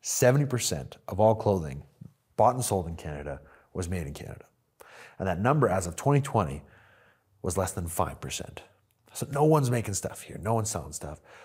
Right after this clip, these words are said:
So we saw it as an opportunity to really live true to our, our values, true to our mission, but also we saw it as an edge, something that could differentiate us from all the big box stores, the mall stores, other pop-up clothing brands.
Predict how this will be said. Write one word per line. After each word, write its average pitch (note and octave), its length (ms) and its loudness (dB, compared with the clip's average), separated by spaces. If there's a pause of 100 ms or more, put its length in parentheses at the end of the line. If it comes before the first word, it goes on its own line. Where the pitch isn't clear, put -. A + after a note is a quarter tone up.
(100)
So - 160 2
we A2+ 180 6
saw D3+ 240 6
it A#2 40 4
as A2 120 2
an G#2+ 80 0
opportunity F#2 800 -4 (140)
to F#2+ 420 -4
really A2 320 2
live G#2 220 0
true - 180 0
to B2+ 100 6
our, A#2+ 240 4 (200)
our F#2+ 80 0
values, E2+ 600 -6
true B2 200 2
to A#2+ 100 4
our G2+ 140 4
mission, E2+ 420 -8 (560)
but G#2 140 0
also B2 340 2
we G#2 100 0
saw G2+ 200 2
it G2+ 80 -2
as F2+ 160 -4
an F#2+ 160 -4
edge, G2 340 2
something G#2+ 360 -2
that F#2+ 140 -6
could F2+ 200 -6 (260)
differentiate A2 680 0 (640)
us - 360 2
from G2+ 340 -2 (140)
all B2+ 340 8
the G2 140 0
big A#2 400 2
box A2+ 320 6
stores, F2+ 380 -2
the G#2+ 80 -4
mall G#2+ 280 2
stores, F2 500 -2
other A#2 220 4
pop-up G2 460 -2
clothing F2+ 340 -6
brands. - 400 -10